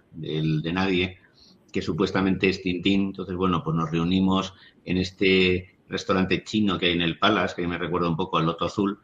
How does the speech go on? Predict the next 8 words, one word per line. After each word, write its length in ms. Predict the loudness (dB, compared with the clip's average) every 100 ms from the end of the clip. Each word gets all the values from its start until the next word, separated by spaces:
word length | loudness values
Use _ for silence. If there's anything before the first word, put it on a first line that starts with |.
| _ _ -6
y 140 | 0
ahí 140 | 2 2
pues 160 | -2
le 80 | -2
entrego 560 | -2 0 0 2 2 2
el, 300 | 0 0 -2
el 200 | -4 -2
manuscrito. 680 | -2 -2 -4 -8 -10 -10